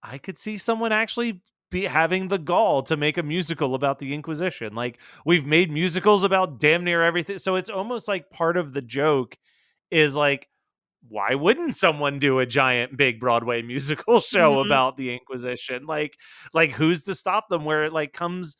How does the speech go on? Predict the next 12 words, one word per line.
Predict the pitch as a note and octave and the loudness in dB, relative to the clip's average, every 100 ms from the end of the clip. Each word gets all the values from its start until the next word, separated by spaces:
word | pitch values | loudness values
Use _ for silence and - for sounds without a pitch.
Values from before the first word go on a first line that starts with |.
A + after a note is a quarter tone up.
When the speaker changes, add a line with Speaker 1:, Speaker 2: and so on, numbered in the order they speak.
| _ _ _ _ - | _ _ _ _ 0
Speaker 1:
into | E3+ E3+ F3 | 0 2 -2
this | E3 - | -2 -2
thing | F3 E3+ | -2 0
where | D#3+ D3+ D3 | 0 0 -2
there's | C3+ C3 A#2 | -2 -2 -2
the | B2+ | -6
juxtaposition | C#3+ D3+ - D#3 C#3 - C#3+ | -4 -4 -6 -4 -4 -4 -8
of | B2+ | -10
combining | C#3+ A#2 A#2+ B2+ C3 B2 - _ - | -10 -6 -6 -6 -8 -10 -16 _ -6
this | C3+ | -6
happy | - C3 B2+ C#3+ A#2+ | 0 0 0 -4 -6
music | A#2 B2+ B2 B2 - | -4 -4 -4 -6 -6